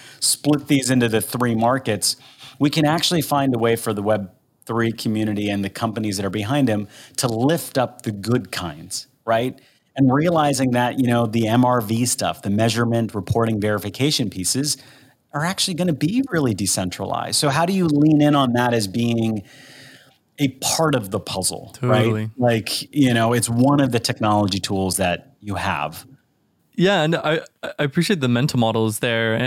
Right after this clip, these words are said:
Speaker 2: and I wonder, just moving beyond carbon, um,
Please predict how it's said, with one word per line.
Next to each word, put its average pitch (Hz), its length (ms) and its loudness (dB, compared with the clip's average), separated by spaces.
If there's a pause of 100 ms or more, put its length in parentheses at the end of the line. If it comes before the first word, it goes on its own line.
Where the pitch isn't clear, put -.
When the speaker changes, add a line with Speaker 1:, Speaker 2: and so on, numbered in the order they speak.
(120)
Speaker 2:
and 131 80 0
I 127 60 0
wonder, 131 540 2
just - 280 -4
moving 135 400 2
beyond 110 480 2
carbon, 107 760 -2 (100)
um, 107 580 -2